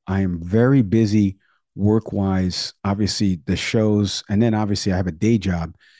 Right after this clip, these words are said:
in addition to that. And then, like I mentioned, the stuff that we're shooting over at Leon Media Network, I wanna shout out, uh, Colleen, uh, Murphy, who's our website designer. We're creating a fantastic site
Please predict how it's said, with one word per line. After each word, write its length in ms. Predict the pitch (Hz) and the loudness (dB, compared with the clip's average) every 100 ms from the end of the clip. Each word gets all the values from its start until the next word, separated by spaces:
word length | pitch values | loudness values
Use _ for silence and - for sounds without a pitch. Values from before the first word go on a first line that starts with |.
| _ - | _ -2
in 100 | 127 | 0
addition 380 | 104 131 - 110 | 2 2 0 -2
to 120 | 110 | 0
that. 220 | 101 98 | -2 0
And 140 | 135 175 | 0 2
then, 120 | 190 | 2
like 160 | 160 | 2
I 60 | 147 | 4
mentioned, 400 | 135 143 - 101 | 4 2 2 0
the 60 | 98 | 0
stuff 280 | - 147 - | -2 -4 0
that 100 | 123 | 0
we're 180 | 120 | 2
shooting 500 | 113 - 127 110 101 - _ _ - _ - | 0 0 2 2 0 -4 _ _ -20 _ 0
over 280 | 131 120 | 2 4
at 80 | 117 | 4
Leon 300 | 110 117 107 | 4 4 4
Media 260 | 110 110 107 | 4 4 2
Network, 380 | 104 101 98 101 | 2 2 0 2
I 40 | |
wanna 180 | 110 123 | 2 0
shout 380 | - 120 110 107 | 0 -2 0 0
out, 280 | 104 98 - | 0 0 0
uh, 180 | 110 95 | 0 0
Colleen, 580 | - 110 107 107 104 87 _ _ _ - | 0 0 2 2 0 -4 _ _ _ -4
uh, 160 | 104 | 0
Murphy, 400 | 101 123 117 113 | 2 2 2 2
who's 280 | 98 107 98 | 2 2 0
our 120 | 98 | 0
website 520 | 95 113 123 - 107 | 2 2 0 0 -2
designer. 580 | 90 90 98 98 107 123 | -2 -2 -2 -2 -2 -4
We're 180 | - 101 | -4 -6
creating 400 | - - 110 110 | -4 0 0 0
a 40 | 101 | -2
fantastic 640 | - 101 117 110 - 98 | -2 -2 -2 -2 -4 -8
site 340 | - 110 95 | -2 0 -2